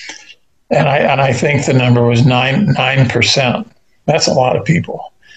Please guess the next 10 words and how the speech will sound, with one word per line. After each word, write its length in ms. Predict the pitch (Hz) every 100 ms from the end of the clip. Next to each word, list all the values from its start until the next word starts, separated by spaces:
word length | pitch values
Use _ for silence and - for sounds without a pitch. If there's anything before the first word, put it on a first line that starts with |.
| - - _
That's 220 | - -
a 40 | 143
lot 240 | 131 139
more 160 | 139 135
than 120 | 127
nine 300 | 135 127 117
people. 340 | - - - - - 640 -
<laughs> 380 | - - - -
And 220 | 165 156
so 600 | - 170 156 156 - -